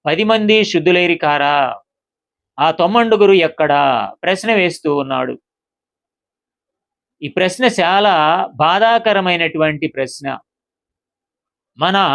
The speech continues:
అక్కర్లు తీరిన తరువాత మనము కూడా దేవునిని మర్చిపోతూ ఉన్నామా?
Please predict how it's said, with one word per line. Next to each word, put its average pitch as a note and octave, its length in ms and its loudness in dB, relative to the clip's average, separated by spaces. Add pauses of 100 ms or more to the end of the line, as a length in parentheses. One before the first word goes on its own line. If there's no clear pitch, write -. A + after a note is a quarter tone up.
(540)
అక్కర్లు A#3+ 520 0
తీరిన G3 360 0
తరువాత E3+ 840 0 (800)
మనము F3+ 220 0
కూడా G#3 460 2
దేవునిని F#3 480 0
మర్చిపోతూ E3 560 -4
ఉన్నామా? C#3 520 -4